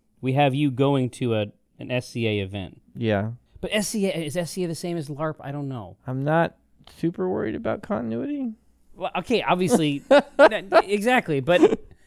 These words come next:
Speaker 1: you know, people enjoy things that are internally consistent sometimes.
Speaker 2: Okay.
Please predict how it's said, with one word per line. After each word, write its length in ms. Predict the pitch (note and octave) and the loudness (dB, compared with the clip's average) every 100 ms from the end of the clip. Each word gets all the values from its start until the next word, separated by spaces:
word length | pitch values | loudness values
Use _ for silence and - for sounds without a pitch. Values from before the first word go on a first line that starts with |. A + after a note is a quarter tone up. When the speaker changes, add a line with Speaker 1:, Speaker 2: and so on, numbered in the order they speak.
| _ _ _ | _ _ _
Speaker 1:
you 120 | G#3+ F3 | -2 0
know, 260 | C#3+ D3+ - - - - | 0 -2 -10 -20 -16 -4
people 320 | G3 G3+ G3 | -2 0 0
enjoy 400 | E3 C#3+ E3 E3+ | 2 4 4 4
things 320 | E3 D3 C3+ | 2 -2 0
that 160 | D3 C#3 | 0 2
are 120 | C3+ | 0
internally 520 | C3 - C#3+ C#3 C#3 | 0 -4 -4 0 -2
consistent 760 | - B2+ - B2+ - G#2+ G#2 | -2 -6 -6 -8 -8 -10 -12
sometimes. 600 | - G2+ F#2 F2+ E2+ G2+ - | -10 -10 -10 -16 -18 -18 -8
Speaker 2:
Okay. 460 | B2+ - A#2+ G#2 | -6 -2 0 0